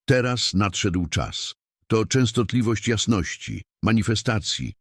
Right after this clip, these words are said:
zgodności pomiędzy tym, co czujesz, i tym, czego zaraz doświadczysz. Kiedy piszesz, jedenaście, nie zostawiasz po prostu komentarza. Czy stwierdzasz: „Rozpoznaję, kim jestem, rozpoznaję, co noszę w sobie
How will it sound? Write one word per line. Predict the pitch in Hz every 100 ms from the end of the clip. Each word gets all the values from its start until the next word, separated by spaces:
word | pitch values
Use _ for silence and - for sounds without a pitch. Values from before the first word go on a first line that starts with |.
| _
zgodności | 82 87 110 95 135 - 117
pomiędzy | - 110 117 101
tym, | - 143 120
co | - 110
czujesz, | - 131 135 - - _ _
i | 131
tym, | 95 156 139 101 82 -
czego | - 113 104
zaraz | 90 113 107 85
doświadczysz. | 107 - 95 - - 62 - - _ _ _
Kiedy | 117 107
piszesz, | 98 139 147 143 147 139 -
jedenaście, | 113 117 123 - 131
nie | 127
zostawiasz | 98 110 120 117 110
po | -
prostu | 95 117 113 -
komentarza. | 101 113 113 104 113 87 58 52 _ _ _
Czy | - 110
stwierdzasz: | - 110 101 87 95 - - _ _ _ _
„Rozpoznaję, | 101 117 - 113 90 113 113 107 101
kim | - 107 110
jestem, | 104 - 69 58 - _ _ -
rozpoznaję, | 107 107 - 110 82 95 113 113 110
co | - 117
noszę | 110 104 92 101
w | -
sobie | 110 82 73